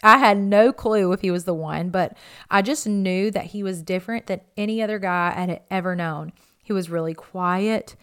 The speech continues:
and reserved at lunch, but my little sister <laughs> kept it all jokes at the table. To this day, Dan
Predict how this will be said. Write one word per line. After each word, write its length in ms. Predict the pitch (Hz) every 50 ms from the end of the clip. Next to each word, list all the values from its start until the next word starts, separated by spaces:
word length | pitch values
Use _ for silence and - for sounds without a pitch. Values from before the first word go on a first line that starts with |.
| - - - - - _
and 200 | 190 180 175 175
reserved 640 | 170 165 165 156 156 170 165 151 156 170 180 180 190
at 120 | 185 -
lunch, 480 | 180 180 180 190 208 - - - - -
but 300 | - 208 196 190 - -
my 120 | 190 175 175
little 260 | 170 190 208 247 269
sister 460 | - - 247 247 - - 262 262 262
<laughs> 120 | - -
kept 180 | - 247 247 -
it 80 | 247 - -
all 240 | 190 196 196 220 214
jokes 440 | 190 214 208 202 196 196 - -
at 80 | 208 190
the 80 | - 190
table. 540 | - - 208 202 190 175 175 160 - - - - - - - - - - - -
To 100 | 262 226
this 220 | 233 285 - -
day, 600 | 202 202 233 214 190 180 170 185 196 208 202 - _ _ _ -
Dan 280 | 190 208 196 196 196 -